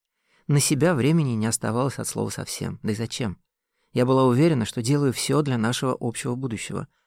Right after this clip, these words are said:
А потом он ушел, сказав напоследок: "С тобой неинтересно. У тебя нет ничего своего.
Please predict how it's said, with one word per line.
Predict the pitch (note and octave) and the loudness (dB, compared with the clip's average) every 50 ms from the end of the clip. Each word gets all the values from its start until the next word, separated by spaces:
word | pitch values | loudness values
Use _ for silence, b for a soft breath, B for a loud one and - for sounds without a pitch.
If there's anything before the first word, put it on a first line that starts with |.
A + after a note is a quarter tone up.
| _ _ _ _ _ _ _ | _ _ _ _ _ _ _
А | - - | -8 -4
потом | - A#3 - B3+ B3 | -2 0 0 2 2
он | B3 A#3 | 2 2
ушел, | G#3 - - F#3+ F3 E3 | 0 0 0 0 -2 -2
сказав | - - D#3+ C#3+ D3+ - - | -2 -4 -4 -4 -4 -4 -4
напоследок: | C#3 - C#3 - - G3+ G3+ F3+ E3 - | -4 -4 -4 -2 0 0 0 0 0 -2
"С | - | -4
тобой | - C3 A2+ B2+ D#3+ E3+ E3+ B B B - | -4 -2 0 2 2 0 0 B B B -6
неинтересно. | C3 B2+ D3 C#3+ C3 - B2 A2 F#2 F2 G2 - - - - _ _ _ _ _ _ _ _ _ _ | -2 -2 -2 -2 -4 -4 -4 -4 -4 -4 -6 -8 -12 -14 -18 _ _ _ _ _ _ _ _ _ _
У | C3 | -4
тебя | - D3+ C3 B2+ B2+ - - | -2 0 0 0 0 -2 -2
нет | - A2 A#2+ B2+ D3 - | 0 0 2 2 2 2
ничего | E3 D3+ - - - A2+ B2 | 0 -2 -2 -4 -4 -6 -6
своего. | - - B2+ A#2+ B2 A#2+ G#2 F2+ - | -6 -4 -4 -4 -4 -2 -4 -4 -6